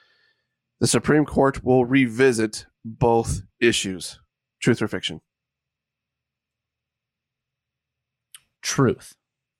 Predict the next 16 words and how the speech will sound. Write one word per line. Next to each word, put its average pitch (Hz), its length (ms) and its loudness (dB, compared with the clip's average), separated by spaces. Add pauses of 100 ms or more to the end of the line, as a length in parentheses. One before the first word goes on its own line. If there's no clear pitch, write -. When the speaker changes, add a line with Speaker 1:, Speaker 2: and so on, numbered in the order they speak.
(1600)
Speaker 2:
And 135 140 6
here's 131 260 4
why. 98 300 -2 (1000)
Um, 117 460 0 (200)
because 143 380 0
that's, 190 260 0 (1400)
so 185 180 2
I 180 60 6
want 202 160 6
to 220 40 4
be 180 300 4 (100)
careful 123 420 -2
about 78 240 -14
this. - 320 -16 (440)
Um, 127 440 2 (520)
what 220 420 2